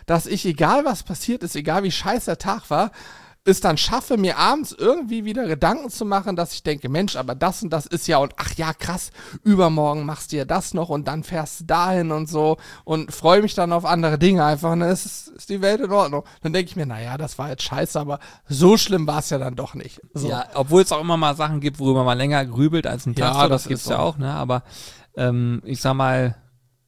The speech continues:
Speaker 2: es gibt ja auch Menschen, die schreiben zum Beispiel abends auf, wofür sie, drei Dinge, wofür sie dankbar sind,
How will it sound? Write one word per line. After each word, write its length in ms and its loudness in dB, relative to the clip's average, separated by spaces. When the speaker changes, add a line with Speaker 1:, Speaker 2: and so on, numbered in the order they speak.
Speaker 2:
es 120 0
gibt 200 0
ja 120 2
auch 140 0
Menschen, 440 -2
die 100 -2
schreiben 440 0
zum 160 -6
Beispiel 400 -4
abends 500 -2
auf, 540 0
wofür 580 2
sie, 420 -6
drei 220 4
Dinge, 320 0
wofür 300 2
sie 160 -2
dankbar 400 2
sind, 240 -4